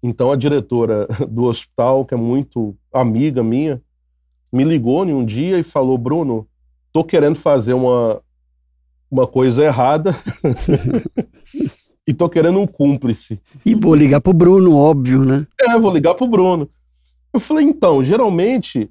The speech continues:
Speaker 1: é, a gente é que dá as ideias de coisa errada e a direção barra, né? Então, já que veio de você, pode falar, né? Vamos lá.
Speaker 2: <laughs>
Speaker 1: Vamos fazer o errado."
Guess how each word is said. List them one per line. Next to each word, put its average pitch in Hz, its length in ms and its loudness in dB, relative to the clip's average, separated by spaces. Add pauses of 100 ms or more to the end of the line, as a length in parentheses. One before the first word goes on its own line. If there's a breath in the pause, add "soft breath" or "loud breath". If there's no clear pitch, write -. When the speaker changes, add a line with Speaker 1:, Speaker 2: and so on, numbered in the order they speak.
(140)
Speaker 1:
é, 127 300 0
a 135 120 0
gente 170 340 0
é 285 40 0
que 233 100 -4
dá 156 160 2
as 151 120 2
ideias 135 420 2
de 123 80 -6
coisa 135 300 0
errada 131 420 0
e 208 40 2
a 202 40 2
direção 190 560 0
barra, 175 380 2
né? 156 200 -2
Então, 160 400 -4
já 156 180 2
que 196 120 -2
veio 165 200 2
de 151 60 0
você, 180 500 -2 (140)
pode 175 200 0
falar, 440 340 -2
né? 196 100 2
Vamos 165 240 4
lá. - 140 4
Speaker 2:
<laughs> 143 480 -2 (280)
Speaker 1:
Vamos 165 200 -2
fazer 190 200 0
o 214 120 2
errado." 156 400 0